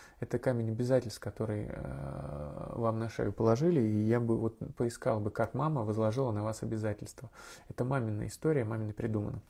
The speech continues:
Это я к прошлому вопросу, я просто увидел продолжение сообщения, как камень тянет на дно. Это образ такой моих обязательств перед мамой. Как заработать больше, работая меньше?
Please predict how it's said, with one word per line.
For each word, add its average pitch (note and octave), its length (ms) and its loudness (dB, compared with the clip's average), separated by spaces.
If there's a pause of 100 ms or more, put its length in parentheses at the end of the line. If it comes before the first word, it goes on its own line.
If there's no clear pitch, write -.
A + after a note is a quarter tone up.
(100)
Это - 180 2
я A2+ 120 8
к - 120 -14
прошлому A#2 420 4
вопросу, A2+ 380 2
я G#2 60 0
просто - 260 -2
увидел A2 220 4
продолжение A2 480 4
сообщения, B2 420 0
как - 240 -8
камень C#3 320 -2
тянет A2+ 320 -6
на A2+ 140 4
дно. G#2+ 240 2 (600)
Это A2 380 2 (100)
образ A#2+ 320 4
такой - 480 0
моих A2 360 -2
обязательств G#2+ 560 0
перед G#2+ 180 0
мамой. A2 300 -2 (960)
Как F3 160 8
заработать F3+ 400 12
больше, F#3+ 280 6
работая C3 380 6
меньше? A#2 380 2